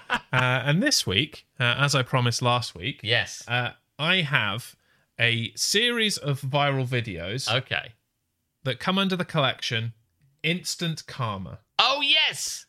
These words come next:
Speaker 1: People chatting shit and immediately getting banged.
Speaker 2: <laughs>
Speaker 1: Because we, we, we like to, to see that. We often say
Speaker 2: Oh, we love it.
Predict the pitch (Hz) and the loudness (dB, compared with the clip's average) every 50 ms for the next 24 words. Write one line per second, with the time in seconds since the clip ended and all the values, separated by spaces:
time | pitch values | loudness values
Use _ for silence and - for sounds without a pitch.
0 | _ - - 196 202 - - - 180 180 175 165 151 - _ _ _ _ _ _ | _ 0 2 2 2 2 2 2 2 2 2 0 -4 -8 _ _ _ _ _ _
1 | _ _ - - - 226 233 233 - - 226 196 175 - - - - 98 98 110 | _ _ -2 0 2 2 2 2 2 0 2 2 2 2 2 2 0 0 -2 -4
2 | - - - - - _ _ _ _ _ _ _ _ _ _ - 131 131 120 117 | -4 -4 -4 -4 -4 _ _ _ _ _ _ _ _ _ _ -6 -4 -4 -2 0
3 | 113 123 131 139 143 147 139 147 139 131 113 - - - 117 113 113 117 113 - | 0 2 2 4 4 2 2 2 0 0 0 -2 -6 -6 -4 -2 -2 -4 -6 -8
4 | _ _ _ _ _ _ _ - 135 117 107 - - 120 107 107 110 - 104 92 | _ _ _ _ _ _ _ 2 2 2 2 0 -4 -4 -4 -4 -6 -6 -8 -10
5 | 80 69 60 95 - 143 - - 466 - _ - 480 - _ - 453 - _ - | -12 -12 -8 -4 -4 -2 -2 -2 -4 -4 _ -6 -8 -6 _ -4 -6 -6 _ -8
6 | - - _ - - - _ - - - - - - - _ - - - - _ | -10 -10 _ -10 -12 -12 _ -8 -10 -10 -8 -8 -12 -12 _ -8 -10 -10 -10 _
7 | - 120 - _ - 143 - _ - - 139 131 - - 143 139 135 - - - | -18 -18 -16 _ -16 -18 -18 _ -10 -4 -4 -4 -2 0 -2 -2 -2 -4 -10 -16
8 | - - - 151 156 170 170 - - - 175 170 180 180 131 180 190 196 196 214 | -20 -18 -12 -6 -4 -4 -4 -4 -8 -12 -8 -4 -4 -2 0 0 0 2 2 2
9 | 220 208 - - 190 185 175 - - - - 147 - - 180 143 107 87 71 - | 0 0 -2 -2 -2 -2 -2 -4 -4 -4 -2 0 2 2 2 2 0 -2 -6 -8
10 | - - 131 139 147 151 131 151 165 165 - - - 156 - - - - 101 123 | -8 -2 0 2 2 2 2 0 -2 -2 -2 -2 -4 -2 -2 -2 -2 -2 -2 -4
11 | 139 - 104 95 90 85 90 104 113 98 76 - | -4 -6 -8 -8 -6 -4 -2 -4 -4 -4 -6 -10